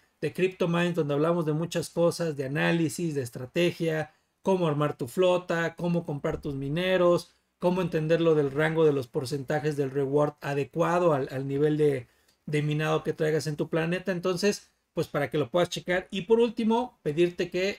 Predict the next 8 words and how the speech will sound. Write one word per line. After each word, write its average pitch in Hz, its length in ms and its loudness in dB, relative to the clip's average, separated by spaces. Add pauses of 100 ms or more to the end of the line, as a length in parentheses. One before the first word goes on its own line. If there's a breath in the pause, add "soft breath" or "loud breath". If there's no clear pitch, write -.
(120)
te 151 120 -8
suscribas 160 460 -4
al 156 120 -4
canal 170 280 -2
y 170 40 2
actives 160 300 -2
las 151 100 -2
notificaciones. 214 880 0